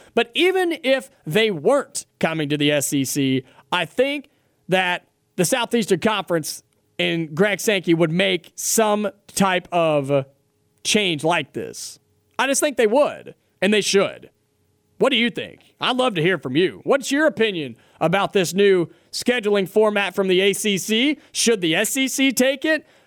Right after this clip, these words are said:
Do you think it is something that the rest of college football will follow up on? Will they implement this new system? And ultimately, do you like it? Do you like where this is going?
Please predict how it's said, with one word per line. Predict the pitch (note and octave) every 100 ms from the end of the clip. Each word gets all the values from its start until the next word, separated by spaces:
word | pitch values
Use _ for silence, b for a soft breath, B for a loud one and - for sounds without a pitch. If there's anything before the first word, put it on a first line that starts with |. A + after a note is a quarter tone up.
| b
Do | D3
you | F3 G3+
think | - A3 G#3+
it | G#3+
is | G3
something | - A#3 A3 G3
that | E3+
the | E3
rest | F3+ G3+
of | G3 -
college | G#3 G3 F3+
football | - G#3+ A3+ A3 A3+ A3 b
will | b F#3 F#3+ F#3 F3 _ _ -
follow | - A3+ A3 G#3
up | A#3 A3+
on? | A3 B3 A3
Will | E3+
they | C3+ F3 G#3 A3 A3 b b
implement | A#3 G3+ A3+ A3+ A3
this | A#3 G#3
new | A3+
system? | G#3+ A3+ A#3 B3 C4 C4 _ _
And | - F3 F3 E3+ -
ultimately, | G#3+ - C4+ B3+
do | G3+
you | A#3+
like | F3 E3+ C#4
it? | F2 - -
Do | D3
you |
like | E3 G3 G#3+
where | G#3
this | G#3 G3+
is | F#3+
going? | D3+ G3 F3+ C3 A#2